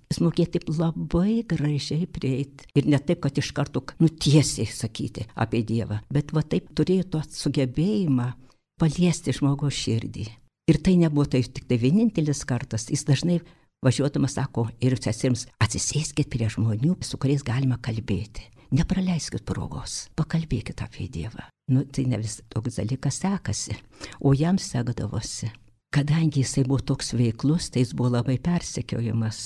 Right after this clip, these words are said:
kelnojamas iš parapijos į parapiją, altaristų ir visokiais būdais persekiojamas. Palėvenėje buvo gera klebonija, jis iš pradžių tenai apsigyveno.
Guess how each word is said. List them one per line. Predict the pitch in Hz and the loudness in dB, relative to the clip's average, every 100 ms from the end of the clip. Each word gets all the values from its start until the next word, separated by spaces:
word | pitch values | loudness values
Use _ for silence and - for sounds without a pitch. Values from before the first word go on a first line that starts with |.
| - | -6
kelnojamas | 135 135 139 147 143 131 - | -2 2 2 2 2 0 -2
iš | 139 - | -6 -4
parapijos | 135 139 143 143 139 131 - | -2 0 -2 -2 -4 -4 -6
į | - | -4
parapiją, | 139 131 131 117 113 123 117 123 117 - | -4 -2 -2 -2 -4 -4 -2 -2 -2 -2
altaristų | 127 135 - 143 143 127 131 - - 127 | -2 -2 0 0 2 0 0 -2 -2 0
ir | 131 | 0
visokiais | 139 - - 143 143 143 131 | 0 -4 -2 -2 0 -2 -2
būdais | - 143 147 139 135 - - - | -2 -2 0 0 0 -6 -8 0
persekiojamas. | 135 123 - - 113 117 113 110 - - - _ 143 | 2 2 -4 -4 -2 0 0 -2 -4 -14 -20 _ 2
Palėvenėje | 143 156 175 135 123 113 117 107 120 - _ - | 4 4 2 2 2 2 2 0 -2 -8 _ -6
buvo | 123 147 143 | 0 4 4
gera | 139 131 131 | 4 0 0
klebonija, | - 120 117 113 117 110 110 | -2 -4 -2 -2 0 0 0
jis | - 135 - | 0 -4 -4
iš | - | -6
pradžių | - 123 123 127 | -2 -2 0 -2
tenai | - 110 117 | -2 -2 0
apsigyveno. | 120 - 131 127 110 101 104 90 | -2 -4 -6 -4 -2 -2 -2 -4